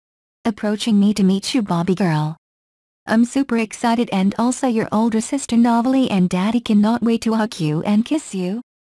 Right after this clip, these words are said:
We can't wait to meet you," wrote the reality show star. This is Caitlin's third pregnancy. Fans were introduced to her in two thousand nine when she and Tyler Baltira appeared on the hit show Sixteen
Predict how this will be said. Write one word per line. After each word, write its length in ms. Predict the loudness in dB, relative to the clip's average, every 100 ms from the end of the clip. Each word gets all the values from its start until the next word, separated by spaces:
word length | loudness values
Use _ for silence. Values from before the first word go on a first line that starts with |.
| _ _ _ _
We 80 | -4
can't 360 | -2 0 0 0
wait 140 | -2
to 80 | 2
meet 240 | 2 2
you," 260 | 2 0 0 -6 _
wrote 240 | 0 0 0
the 100 | 0
reality 560 | 2 2 2 2 2
show 280 | 0 0 -2
star. 420 | -2 -2 0 -2 -6 _ _ _ _ _ _
This 260 | 0 0 0
is 100 | -6
Caitlin's 520 | -4 -4 2 2 2
third 300 | 0 -2 -2
pregnancy. 680 | -2 -2 0 0 0 -2 -2 -8 _ _ _ _ _ _
Fans 420 | _ -2 0 0
were 120 | 0
introduced 580 | 0 0 2 0 0 -2
to 100 | -4
her 200 | -2 0
in 140 | 2 0
two 200 | 0 -2
thousand 440 | 0 -2 0 2
nine 180 | 4 4
when 160 | 2 0
she 220 | 0 0
and 100 | 0
Tyler 340 | 0 0 0
Baltira 560 | 0 -2 0 0 2 0
appeared 360 | -2 -2 -2 0
on 140 | 0
the 80 | 0
hit 240 | 0 -2
show 220 | -2 -2
Sixteen 600 | -2 -4 -6 -4 0 2